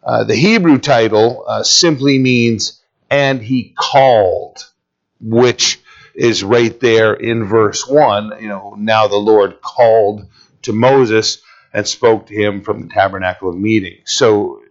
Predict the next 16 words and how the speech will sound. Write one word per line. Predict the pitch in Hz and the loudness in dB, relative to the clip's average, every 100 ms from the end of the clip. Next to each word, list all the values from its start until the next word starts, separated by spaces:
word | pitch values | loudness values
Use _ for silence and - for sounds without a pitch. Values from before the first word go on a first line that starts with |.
| - | -12
you | 120 | -8
know, | 117 | -8
it's | 104 104 - | -8 -10 0
that | 123 113 | 2 4
idea | 113 107 123 123 | 2 2 2 2
of | 110 104 | 2 -2
God | 113 120 113 107 - | 0 2 2 0 -6
calling | - - 147 147 123 90 85 98 101 _ _ _ _ - | -12 -2 2 4 2 -2 -6 -8 -12 _ _ _ _ -8
and, | 113 107 104 | -2 -2 -2
uh, | 107 | -4
beckoning | 101 107 127 - 117 113 104 | -2 0 0 0 -4 -2 -4
to | - 143 127 | -4 2 2
his | 117 107 | 2 -2
people | - 113 107 104 107 - | -4 -4 0 2 2 0
and | 101 95 | -8 -14
drawing | 95 104 104 101 104 101 101 | -4 0 2 2 -2 -8 -16